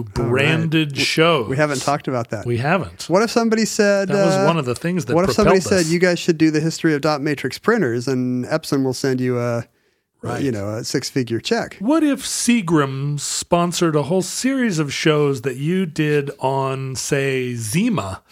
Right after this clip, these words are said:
Speaker 1: <laughs>
Speaker 2: uh, and other fun, fun alcohol pops?
Speaker 1: The funny thing is, we would totally do a Zima show, but the question becomes, do you feel grubby doing that same show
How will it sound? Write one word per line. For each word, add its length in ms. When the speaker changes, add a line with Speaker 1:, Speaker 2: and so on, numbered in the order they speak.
Speaker 1:
<laughs> 300
Speaker 2:
uh, 500
and 240
other 420
fun, 920
fun 300
alcohol 520
pops? 380
Speaker 1:
The 60
funny 220
thing 100
is, 120
we 120
would 220
totally 460
do 360
a 100
Zima 320
show, 340
but 120
the 60
question 320
becomes, 640
do 100
you 100
feel 280
grubby 600
doing 240
that 140
same 240
show 600